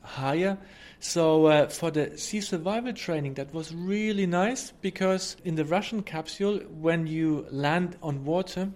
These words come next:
you change from the spacesuit and you change into a rubber suit that protects you in the water. And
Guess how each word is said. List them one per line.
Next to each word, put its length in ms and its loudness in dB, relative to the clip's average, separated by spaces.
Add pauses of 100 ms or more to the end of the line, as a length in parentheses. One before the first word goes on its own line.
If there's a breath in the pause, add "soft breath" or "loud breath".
(140)
you 100 2
change 460 0
from 460 -2
the 100 -10
spacesuit 720 -2 (160)
and 360 -2
you 120 -2
change 320 -4
into 260 -4
a 80 -2
rubber 300 2
suit 500 -4
that 300 -8
protects 400 -6
you 60 -4
in 60 -4
the 60 -6
water. 400 -4 (460 loud breath)
And 240 -2